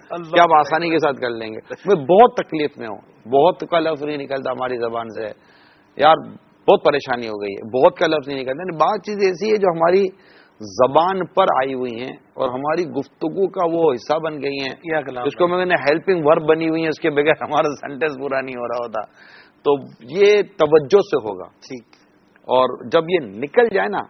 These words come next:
Speaker 2: تو پھر اس کو رجوع کیا جائے۔
Speaker 3: صحیح۔
Speaker 2: یہ ہوتا ہے اس کا عموماً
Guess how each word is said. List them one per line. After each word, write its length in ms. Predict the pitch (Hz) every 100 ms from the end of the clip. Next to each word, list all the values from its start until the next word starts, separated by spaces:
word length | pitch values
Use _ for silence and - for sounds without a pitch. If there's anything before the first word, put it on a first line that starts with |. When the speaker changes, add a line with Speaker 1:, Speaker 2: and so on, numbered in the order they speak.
| _ _ _ _
Speaker 2:
تو 80 | -
پھر 360 | - - 214 214
اس 120 | -
کو 200 | 175 135
رجوع 180 | 131 123
کیا 260 | 113 98
جائے۔ 160 | 90 90
Speaker 3:
صحیح۔ 400 | _ - 123 101 104
Speaker 2:
یہ 160 | 165
ہوتا 320 | 170 143 -
ہے 80 | 156
اس 100 | 135
کا 100 | 147
عموماً 680 | 127 - - 131 139 147 139